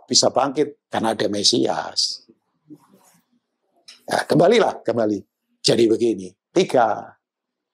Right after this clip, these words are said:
Ya, bisa diartikan saja Tritunggal. Tiga dalam satu,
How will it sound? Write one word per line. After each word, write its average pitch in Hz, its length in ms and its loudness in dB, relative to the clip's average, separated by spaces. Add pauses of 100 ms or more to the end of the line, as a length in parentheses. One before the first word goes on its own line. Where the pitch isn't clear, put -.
(280)
Ya, 123 400 6
bisa 135 240 2
diartikan 120 560 -2
saja 156 320 0 (160)
Tritunggal. 104 880 -4
Tiga 127 320 -2
dalam 110 240 0
satu, 131 480 0